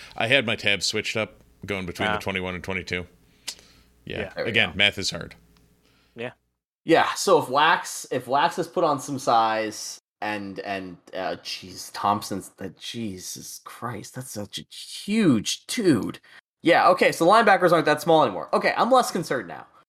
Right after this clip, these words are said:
Speaker 3: <laughs> Um, I'm significantly
Speaker 2: Remember,
Speaker 3: less
Speaker 2: and,
Speaker 3: concerned.
Speaker 2: and remember, Thompson's your Sam.
Speaker 1: Yeah.
Speaker 3: Yeah.
Speaker 2: So, so he's got,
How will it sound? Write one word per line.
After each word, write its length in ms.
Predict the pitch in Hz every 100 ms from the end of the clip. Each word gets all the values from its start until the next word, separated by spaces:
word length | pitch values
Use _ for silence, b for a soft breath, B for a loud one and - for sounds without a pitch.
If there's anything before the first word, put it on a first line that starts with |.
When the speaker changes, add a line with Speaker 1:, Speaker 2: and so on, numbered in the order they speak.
| _
Speaker 3:
<laughs> 0 |
Um, 1200 | 151 139 240 - 233 - 214 185 196 165 - 143
I'm 260 | - 151 196
significantly 580 | 170 175 165 185 180 180
Speaker 2:
Remember, 220 | 185 180 165
Speaker 3:
less 120 | 151
Speaker 2:
and, 80 | 170
Speaker 3:
concerned. 380 | 185 165 113 - 175
Speaker 2:
and 100 | 170
remember, 220 | 196 127
Thompson's 500 | - 202 - 202 -
your 80 | 117
Sam. 460 | - 151 110 85 _ _ _ -
Speaker 1:
Yeah. 160 | 92 - _ -
Speaker 3:
Yeah. 320 | 127 87 87 -
Speaker 2:
So, 440 | - 139 117 107 - _ _ _ _ _ _ _ _
so 160 | - 131
he's 220 | 147 226
got, 200 | - 151